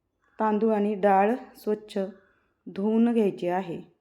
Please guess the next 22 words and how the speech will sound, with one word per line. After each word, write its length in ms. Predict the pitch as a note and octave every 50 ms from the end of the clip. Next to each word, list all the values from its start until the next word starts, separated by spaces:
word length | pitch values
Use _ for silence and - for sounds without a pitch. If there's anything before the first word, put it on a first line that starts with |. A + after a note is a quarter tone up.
| _ _ _ _ _ _ _ _ _ _ _ _ _ _ -
बघा, 140 | G#3 G#3+ G3+
इथे 260 | G#3+ G#3+ G#3+ G#3+ G3+
मी 180 | G3+ G3+ G3+
एका 180 | F#3+ F3+ - G3
बाउलमध्ये, 680 | F#3 F#3+ F#3+ F#3+ G3 G3 G3+ G#3 G#3 G3+ F#3 F3 F3+ F#3+ - - - - _ _ _ -
अ, 100 | E3+ E3+ D#3+ -
तांदूळ 300 | G3+ G3 G#3 G#3+ G#3+ G#3+
आणि, 340 | G#3 G3+ G3+ G3+ G#3 G#3+ A#3 - - _ _ _ _ -
अ, 320 | - F#3 F#3+ F3+ F#3 F3+
डाळ 220 | F3+ F3+ G3 G3+ G3+
काढून 360 | G3+ G#3 G3+ G#3 A3 A3+ A3
घेते 380 | G#3 A3 A3 - F3+ E3 D#3+ E3
आहे. 260 | - - _ _ _ _ _ _ _ _ _ _ _ _ _ _ _ _ _ _ _ _ _ _ _ -
तांदूळ 360 | F#3+ F#3 F#3+ G3 G3 G3+ G3+
आणि 200 | G3+ G3+ G3+ G3+
डाळ 260 | F#3 G3+ G3 F#3+ F#3+
व्यवस्थित 360 | F#3+ G3 G3+ G#3+ G#3 - A3 G#3+ -
मिक्स 300 | G#3+ G#3 G#3 G3+ - -
करून, 380 | - - G#3+ G3+ F3+ F3 F#3 G#3+ - - _ _ _ _ _ _ -
अ, 400 | F3+ F#3 F#3 F#3 F3+ F3+ F3+ F#3 F3+
हे 240 | D#3 D#3+ G#3 G#3 G3
आपल्याला 440 | F#3 - F3 F3+ F3 F3 F3+ G3+